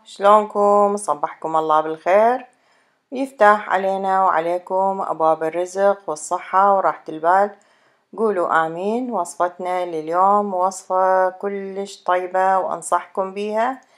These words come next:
وهي الشمبورك على طريقتي بال-، آه، بدون لحوم بالبتيتا.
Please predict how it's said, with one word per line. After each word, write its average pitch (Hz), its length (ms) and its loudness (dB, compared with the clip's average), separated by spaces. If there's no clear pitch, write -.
وهي 220 460 2
الشمبورك 196 880 0
على 185 380 0
طريقتي 185 880 -6
بال-، 180 460 -10
آه، 160 440 -6
بدون 196 340 -4
لحوم 185 560 -2
بالبتيتا. 190 1160 -8